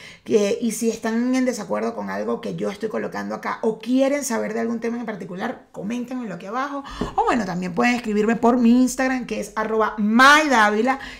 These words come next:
y que bueno, ahí también siempre respondo y siempre estoy atenta. Comencemos de una vez con el tema de la brecha salarial entre géneros. Traigo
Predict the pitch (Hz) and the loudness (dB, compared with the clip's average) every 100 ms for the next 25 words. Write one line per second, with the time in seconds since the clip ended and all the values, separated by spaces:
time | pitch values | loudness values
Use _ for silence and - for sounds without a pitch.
0 | - 214 185 175 - - 170 175 180 180 | -6 -4 -2 -2 -6 -8 -6 -6 -4 -4
1 | 175 175 175 - - - 220 202 190 175 | -2 -4 -6 -14 -12 0 2 2 -2 -4
2 | - 196 208 196 175 156 151 165 135 - | -2 -2 -2 -4 -6 -8 -8 -8 -8 -10
3 | 82 - - - _ - - - - _ | -16 -20 -20 -20 _ -18 -18 -20 -20 _
4 | _ _ _ - 381 392 392 370 370 320 | _ _ _ 2 8 8 8 4 2 0
5 | - 440 508 466 247 214 196 233 226 226 | 2 2 4 4 4 2 4 6 6 6
6 | 226 214 190 202 - 233 214 208 226 208 | 4 4 2 0 0 0 2 2 2 4
7 | 240 220 190 208 247 247 220 196 180 214 | 4 2 4 6 6 4 2 4 4 4
8 | 226 247 262 - - 233 214 190 190 202 | 2 2 0 -2 2 2 4 4 2 4
9 | 226 262 285 277 277 294 285 220 170 170 | 6 6 2 0 2 0 0 2 2 2
10 | - 233 262 269 370 | 2 4 4 4 0